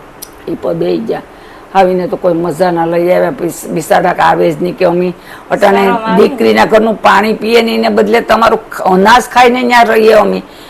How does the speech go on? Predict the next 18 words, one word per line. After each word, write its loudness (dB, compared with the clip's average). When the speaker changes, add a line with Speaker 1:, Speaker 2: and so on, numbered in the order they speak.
Speaker 1:
કે 2
કોઈ 0
વાંધો 2
નહીં, -2
છોકરો 0
કે, -2
કે -2
"હું 0
તમારો 2
દીકરો 2
નથી," 0
કે -2
"તમે -2
મને -2
મારો 0
દીકરો 2
માન્યો 0
નથી, -2